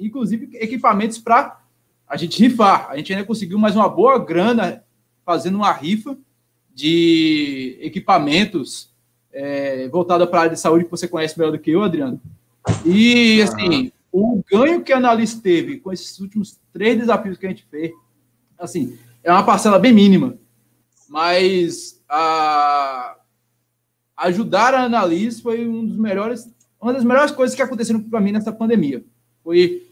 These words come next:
Speaker 1: é, buscar algo que eu sempre me envolvi com desafios solidários e ainda me, me envolvo, como teve agora recentemente a Maratona Solidária, os grupos de corrida. E ali eu me envolvi,
Speaker 2: Uhum.
Speaker 1: participei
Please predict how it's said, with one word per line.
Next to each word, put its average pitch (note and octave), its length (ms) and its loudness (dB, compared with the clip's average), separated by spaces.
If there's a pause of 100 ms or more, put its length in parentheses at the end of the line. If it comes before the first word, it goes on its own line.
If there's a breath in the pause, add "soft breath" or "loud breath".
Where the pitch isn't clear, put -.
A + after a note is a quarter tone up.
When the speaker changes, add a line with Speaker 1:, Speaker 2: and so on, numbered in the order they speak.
(180)
Speaker 1:
é, D3 520 -4
buscar G#3+ 560 2
algo B3 640 4 (400)
que - 80 -10
eu F#3+ 40 -6
sempre A#3+ 220 -6
me C#4 140 -2
envolvi G3+ 760 0
com F#3 140 -4
desafios F3 580 -2
solidários F3 720 0 (300)
e E3+ 120 2
ainda F#3+ 200 2
me, G#3+ 380 2
me F3 180 0
envolvo, F#3 560 4
como E3+ 140 -14
teve F#3 200 -4
agora F3+ 400 0 (100)
recentemente F3 480 -14
a G3+ 40 -8
Maratona G3 380 -4
Solidária, E3+ 580 0 (340)
os D3+ 100 -8
grupos E4+ 240 0
de E4 80 -18
corrida. F#3+ 440 -4 (280)
E E3 100 0
ali F3 160 4
eu F4+ 80 4
me G#3 100 4
envolvi, G#3+ 420 2
Speaker 2:
Uhum. G#2+ 80 -8
Speaker 1:
participei F#3 640 -2